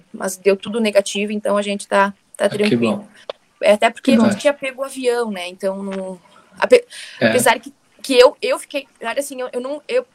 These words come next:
Speaker 1: pra mim não tinha caído nada a ficha. Quando a gente foi pra, em janeiro, voltou, pegou o avião pra ir pra Londres, a gente usou máscara e eu pensava, ah, é besteira isso. Quando a gente voltou pra cá, que eu entrei no avião e eu vi que um, tinha um avião que era, assim, vamos dizer, cento e cinquenta lugares,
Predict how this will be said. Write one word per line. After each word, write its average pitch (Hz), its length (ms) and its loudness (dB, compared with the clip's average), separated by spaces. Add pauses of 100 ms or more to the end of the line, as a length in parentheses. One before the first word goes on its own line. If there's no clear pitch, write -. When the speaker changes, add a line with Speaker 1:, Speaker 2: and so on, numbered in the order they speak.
(100)
Speaker 1:
pra 285 180 2
mim 285 220 -8
não 302 140 -4
tinha 277 220 -8
caído 269 300 -10
nada 254 240 -4
a - 20 -6
ficha. 226 420 -6
Quando 247 140 -8
a 233 40 -6
gente 233 180 -8
foi 226 200 -4
pra, 220 300 0
em 220 120 -6
janeiro, 208 400 -4
voltou, 208 340 -8 (140)
pegou 185 460 -8
o 196 80 8
avião 196 260 2
pra 190 160 0
ir 160 60 -6
pra - 240 -8
Londres, 247 420 -2 (420)
a - 120 -2
gente 220 240 0
usou 220 140 0
máscara 220 440 2
e - 20 -2
eu - 40 -10
pensava, 226 340 -6
ah, 277 160 2
é 214 60 2
besteira 220 560 0
isso. 190 340 -14 (480)
Quando 339 260 0
a 311 40 -6
gente 240 240 -8
voltou 208 340 -6
pra - 220 -8
cá, 202 340 0 (800)
que 214 120 -6
eu 202 60 -2
entrei 196 260 -4
no 208 80 -2
avião 202 400 -2
e 214 60 -2
eu 202 80 0
vi 196 140 -12
que - 120 -20
um, 170 140 -18
tinha - 180 -6
um 196 80 0
avião 190 320 -4
que 185 120 -12
era, 160 100 -4
assim, - 220 -16
vamos 185 160 -8
dizer, 180 160 -6
cento 208 320 -2
e - 20 -6
cinquenta 196 320 -2
lugares, 202 560 2